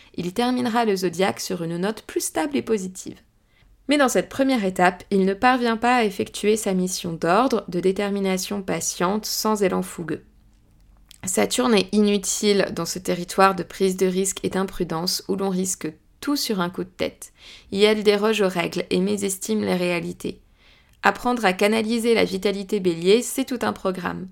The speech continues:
La présence de Saturne introvertit et assagit en quelque sorte l'impétueux Bélier, qui tentera toujours de forcer pour s'exprimer.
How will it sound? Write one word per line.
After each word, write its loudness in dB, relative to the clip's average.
La 0
présence 2
de 0
Saturne -2
introvertit -2
et -2
assagit 0
en 0
quelque -4
sorte -2
l'impétueux -2
Bélier, 0
qui -10
tentera 0
toujours 0
de 0
forcer 0
pour -6
s'exprimer. -6